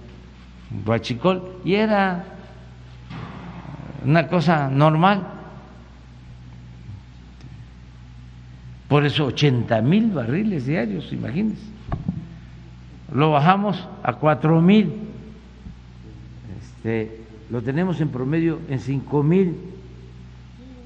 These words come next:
No lo hemos podido bajar más porque estaba bien arraigado.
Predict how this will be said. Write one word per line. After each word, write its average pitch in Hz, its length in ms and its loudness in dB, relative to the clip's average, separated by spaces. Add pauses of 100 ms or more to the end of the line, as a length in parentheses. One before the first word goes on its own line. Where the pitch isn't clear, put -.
No 147 380 -2
lo 175 100 4
hemos 202 240 2
podido 151 720 -2
bajar 139 580 -4 (220)
más 180 340 0 (1200)
porque 117 340 -2
estaba 160 500 0
bien 151 800 -2
arraigado. 120 760 -4